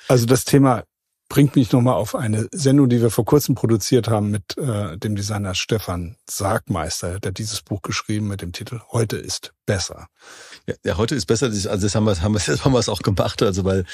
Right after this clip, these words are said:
Speaker 2: äh, in diesen ganzen Katastrophenszenarien darf man ja nicht übersehen, dass es eben eine ganze Reihe von positiven Entwicklungen gibt, vor allem langfristige positive Entwicklungen.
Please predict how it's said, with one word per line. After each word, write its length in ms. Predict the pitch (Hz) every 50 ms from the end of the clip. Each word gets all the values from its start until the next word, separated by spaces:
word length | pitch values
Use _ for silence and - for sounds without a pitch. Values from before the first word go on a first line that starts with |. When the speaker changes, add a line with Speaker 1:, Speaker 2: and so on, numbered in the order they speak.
| - - - - - - - - - _
Speaker 2:
äh, 380 | - 107 98 98 95 95 98 95
in 200 | - - 117 107
diesen 200 | 101 98 101 98
ganzen 200 | 95 95 104 113
Katastrophenszenarien 1080 | 98 101 95 95 - - 101 98 110 117 - - 110 101 98 98 101 107 107 104 98
darf 140 | 101 98 85
man 80 | 101 98
ja 40 | 92
nicht 140 | 95 98
übersehen, 360 | 117 101 95 87 85 98 101 101
dass 120 | 95 90
es 100 | 90 90
eben 140 | 92 92 90
eine 100 | 90 87
ganze 240 | 87 87 85 95 82
Reihe 160 | 82 92 92
von 160 | - - 85
positiven 500 | - - 170 208 185 - - 95 82 95
Entwicklungen 480 | 90 82 - 101 92 - 104 101 101 98
gibt, 220 | 110 120 113 -
vor 120 | - 107
allem 120 | 92 95 92
langfristige 640 | 90 92 107 110 - - 107 - - 95 85 90
positive 500 | 82 - 87 82 90 82 87 85 80 98
Entwicklungen. 600 | - - 85 85 82 - - 80 78 78 76 76